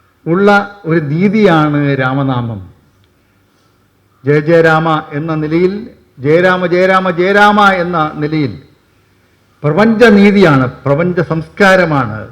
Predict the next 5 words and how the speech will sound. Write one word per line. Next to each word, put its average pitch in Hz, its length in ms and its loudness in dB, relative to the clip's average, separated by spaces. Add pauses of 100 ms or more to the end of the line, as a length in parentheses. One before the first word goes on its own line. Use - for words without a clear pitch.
സകലരും, 175 560 0
സകലമാന 214 500 0
പേരും 135 340 -2 (1400)
ശ്രീരാമനാമം 156 1000 -2
ഉരുവിടുക 135 500 -6